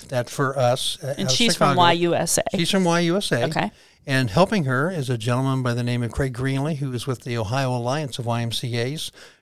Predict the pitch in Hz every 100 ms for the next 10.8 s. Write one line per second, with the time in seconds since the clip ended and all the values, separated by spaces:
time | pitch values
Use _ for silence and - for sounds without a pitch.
0 | - 127 117 131 - 143 131 123 143 147
1 | - 123 127 127 123 143 - 139 131 127
2 | 156 175 131 120 127 135 - - - -
3 | 190 147 143 151 143 - _ 196 202 175
4 | 190 226 131 - 123 - 127 117 147 151
5 | - 131 123 - - 135 131 127 123 120
6 | 117 131 131 127 123 165 - - - -
7 | 170 - 135 127 123 123 123 117 127 127
8 | 123 123 - - - 127 - 120 131 151
9 | - 131 123 127 - 139 131 151 156 -
10 | - - _ _ 143 127 123